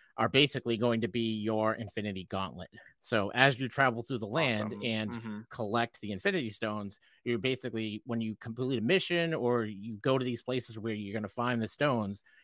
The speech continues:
Speaker 1: you're almost similar to the, uh, the bounty hunter experience there in Galaxy's Edge. You're gonna do whatever you need to do, and then at the end, you're gonna tap your bracelet, and you'll see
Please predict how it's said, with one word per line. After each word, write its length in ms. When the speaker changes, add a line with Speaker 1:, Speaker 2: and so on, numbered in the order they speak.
Speaker 1:
you're 260
almost 320
similar 280
to 200
the, 300
uh, 200
the 80
bounty 280
hunter 360
experience 520
there 360
in 120
Galaxy's 500
Edge. 180
You're 80
gonna 300
do 160
whatever 240
you 80
need 160
to 60
do, 360
and 140
then 80
at 60
the 160
end, 200
you're 100
gonna 160
tap 300
your 120
bracelet, 580
and 140
you'll 160
see 440